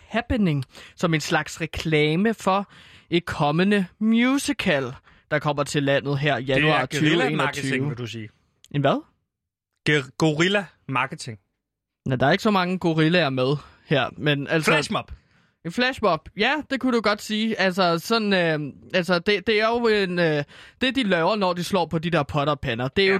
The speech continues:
Speaker 1: det, man kalder inden for musikkens verden for stomp.
Speaker 2: Stomp. Det kan
Speaker 1: Ja.
Speaker 2: jeg godt huske fra folkeskolen. Der havde vi nogen ude til at lave stomp. Det var, det var ret fedt.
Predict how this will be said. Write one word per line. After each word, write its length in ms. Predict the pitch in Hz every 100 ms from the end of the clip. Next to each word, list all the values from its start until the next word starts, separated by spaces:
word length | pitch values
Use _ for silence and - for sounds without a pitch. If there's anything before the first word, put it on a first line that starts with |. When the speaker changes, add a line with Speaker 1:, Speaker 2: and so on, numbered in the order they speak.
| 190
Speaker 1:
det, 120 | 175
man 140 | 175
kalder 380 | - 165 147 160 -
inden 200 | 156 175
for 120 | 175
musikkens 580 | 147 139 160 180 180 -
verden 320 | 135 - 165
for 120 | 202
stomp. 540 | 196 - - 220 240 - _ _ -
Speaker 2:
Stomp. 340 | - 165 135
Det 80 | - 233
kan 20 |
Speaker 1:
Ja. 80 | -
Speaker 2:
jeg 100 | 247
godt 100 | 214
huske 140 | 196 190
fra 80 |
folkeskolen. 540 | 170 143 139 - 135 127
Der 80 | 185
havde 140 | 202
vi 60 | 180
nogen 200 | 190 175
ude 100 | 175
til 80 | 165
at 20 |
lave 80 | 131
stomp. 260 | 143 131
Det 120 | 175 170
var, 220 | 156 - _ _ _ -
det 80 | 160
var 60 |
ret 160 | 202 165
fedt. 200 | 147